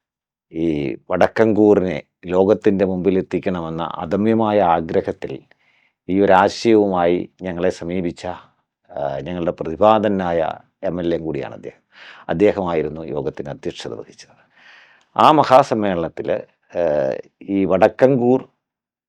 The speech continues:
രാജവംശാവലിയിൽപ്പെട്ട പിന്മുറക്കാരായ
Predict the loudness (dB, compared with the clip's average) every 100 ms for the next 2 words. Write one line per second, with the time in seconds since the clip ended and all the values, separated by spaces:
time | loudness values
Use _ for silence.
0 | 2 6 6 8 6 6 _ _ -8 0
1 | 2 0 -4 4 8 8 6 2 -2 -4
2 | -8 -6 -4 -4 _ _ _ _ _ 2
3 | 4 6 6 4 2 2 -2